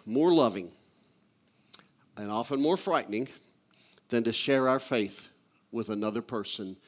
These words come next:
especially someone who is either cynical or critical of the Christian faith. But the fact remains, every person on the face of the earth has sinned and needs forgiveness.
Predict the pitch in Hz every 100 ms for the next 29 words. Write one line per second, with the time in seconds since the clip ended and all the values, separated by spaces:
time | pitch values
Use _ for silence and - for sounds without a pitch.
0 | _ 104 - 123 113 - 123 - 110 101
1 | 95 98 - _ _ _ 123 110 98 113
2 | 113 104 98 101 - 135 147 165 196 196
3 | - _ _ 110 113 - 170 139 - 107
4 | 98 - _ _ _ 113 104 - 113 -
5 | - 110 127 98 - - _ _ _ _
6 | _ _ _ _ _ _ - 101 120 -
7 | 117 - 156 165 151 147 131 104 85 -
8 | - - _ - - - _ _ - 131
9 | 160 196 202 - _ - 160 139 - 131
10 | 123 113 107 98 139 127 - 117 113 95
11 | 92 85 - _ _ _ - _ _ _
12 | - 113 - 127 104 90 95 - 104 90
13 | 95 95 - 107 143 139 90 - -